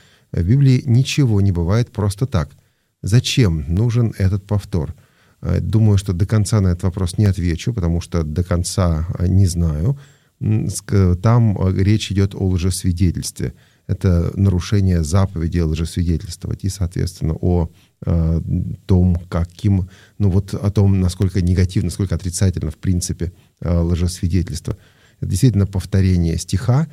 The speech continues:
это действительно <clears throat> повторение одной и той же мысли. А, прочитайте, пожалуйста, да я сам прочитаю вам. «Лжесвидетель не останется ненаказанным, и кто говорит ложь, не спасется».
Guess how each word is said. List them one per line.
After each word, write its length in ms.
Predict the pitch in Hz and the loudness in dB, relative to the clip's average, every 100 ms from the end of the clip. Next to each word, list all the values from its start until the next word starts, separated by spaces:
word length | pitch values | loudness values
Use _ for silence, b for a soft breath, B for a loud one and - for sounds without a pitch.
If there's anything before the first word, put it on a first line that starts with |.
| B B - | B B -4
это 140 | 92 | 0
действительно 360 | 95 90 98 95 | 2 2 0 0
<clears throat> 240 | - 127 | 2 2
повторение 500 | 104 - 101 92 87 | 2 0 0 2 0
одной 280 | 85 87 82 | -2 -2 -2
и 20 | |
той 180 | 87 85 | -2 -2
же 140 | 82 | 0
мысли. 420 | 90 113 - 107 B B B - | 2 0 0 -4 B B B -4
А, 180 | 101 - | -2 0
прочитайте, 640 | 104 - 113 113 101 92 | 0 0 2 2 2 0
пожалуйста, 420 | 87 85 104 147 | -2 0 0 0
да 140 | 139 82 | -4 -4
я 100 | 73 | -6
сам 180 | - - | -6 -8
прочитаю 360 | - - 71 | -8 -4 -2
вам. 160 | 71 69 B B - | -2 -6 B B 0
«Лжесвидетель 880 | 104 101 95 104 98 143 131 113 - | 4 4 2 0 2 2 2 -2 0
не 200 | 101 101 | 2 4
останется 640 | 90 - 113 110 98 - | 2 0 0 2 0 -2
ненаказанным, 960 | 87 90 90 90 90 78 71 67 69 b b b b - | 0 2 2 2 0 -2 -4 -6 -6 b b b b -4
и 180 | 92 | -2
кто 240 | 90 - 95 | -2 0 0
говорит 460 | 87 87 87 87 | 2 2 2 0
ложь, 340 | 95 113 127 - _ | 0 2 0 -6 _
не 320 | 82 87 98 101 | -2 2 2 0
спасется». 880 | - 95 95 - 78 69 - 64 | -2 -2 -2 -4 -4 -6 -8 -10